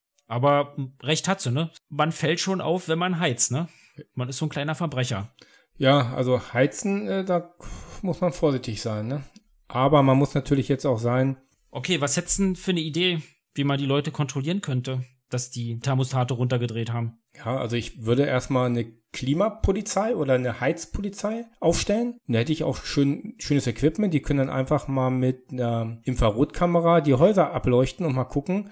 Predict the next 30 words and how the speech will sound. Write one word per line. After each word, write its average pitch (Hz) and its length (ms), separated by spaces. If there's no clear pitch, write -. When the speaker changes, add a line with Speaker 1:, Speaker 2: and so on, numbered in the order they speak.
Speaker 2:
was - 220
für 175 180
Verbrecher 139 760
da 135 160
sitzen, 151 380
die 120 100
sich 120 160
da 120 140
den 123 380
Hintern 175 340
schön 117 240
warm 110 240
heizen. 110 420
Speaker 1:
Kann 123 160
man 131 140
ja 139 120
aus 139 160
dem 143 120
Weltall 143 300
machen. 101 340
Speaker 2:
Stimmt. 117 560
Da 120 120
können 117 240
wir 123 40
uns 117 200
ja 123 80
eh 123 220
überall 110 480
sehen, 104 300
ne? 127 140